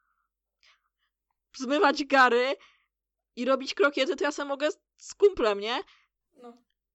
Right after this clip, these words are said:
Speaker 1: A jednak fanfic jest po to, żeby właśnie, żeby zrobić coś, czego normalnie ty nie możesz zrobić i te postacie, czego normalnie nie mogą zrobić, żeby poznać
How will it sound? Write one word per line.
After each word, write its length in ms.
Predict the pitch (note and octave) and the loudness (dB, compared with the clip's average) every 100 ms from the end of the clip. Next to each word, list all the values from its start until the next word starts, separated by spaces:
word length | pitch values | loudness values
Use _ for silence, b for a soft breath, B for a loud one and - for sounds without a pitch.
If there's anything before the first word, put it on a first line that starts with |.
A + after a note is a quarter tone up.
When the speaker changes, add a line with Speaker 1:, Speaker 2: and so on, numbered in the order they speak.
| _ _ | _ _
Speaker 1:
A 100 | - | 0
jednak 300 | B3+ C4+ C#4 | 0 0 -4
fanfic 420 | - C#4 D4 C#4 B3+ | -2 -4 -4 -10 -8
jest 200 | C#4 - | -10 -4
po 160 | B3+ | -2
to, 160 | C4 D4 | -2 -4
żeby 320 | D4 C#4+ C#4+ | -4 -6 -6
właśnie, 400 | C4+ C#4 - C#4+ | -4 -4 -6 -8
żeby 220 | C#4 C4+ | -8 -10
zrobić 400 | C4+ C#4 C4+ D4+ | -2 -2 -2 -6
coś, 220 | - D4 | -4 -4
czego 400 | - C4+ C4+ C4+ - | -4 -2 -2 -2 -4
normalnie 440 | B3+ B3+ C4 B3+ | -4 0 -2 -4
ty 120 | C#4+ | -8
nie 120 | C4+ | -6
możesz 300 | B3+ C4 C4 | -4 -2 -2
zrobić 300 | B3 B3 C#4 | -2 -2 -4
i 60 | C#4+ | -8
te 100 | C#4+ | -6
postacie, 440 | D4 - F4+ - | -6 -2 -4 -4
czego 220 | D4+ A3+ A3+ | -4 -2 0
normalnie 400 | A3 G#3+ G#3+ G#3+ | 0 -2 -4 -6
nie 100 | G#3 | -6
mogą 260 | G3+ G3+ | -4 -4
zrobić, 380 | G3+ F#3 E3 F#3+ | -6 -8 -10 -6
żeby 140 | A3 | -4
poznać 500 | A#3 B3 C4+ C4+ - | 0 -2 -2 -8 -12